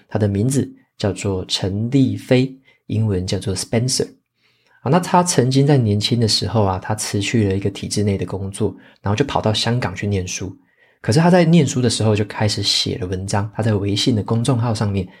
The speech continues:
开始写一些公开的文章，写投资理财方面的。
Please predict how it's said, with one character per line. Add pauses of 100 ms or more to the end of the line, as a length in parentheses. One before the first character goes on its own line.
(180)
开
始
写
一
些
公
开
的
文
章， (300)
写
投
资
理
财
方
面
的。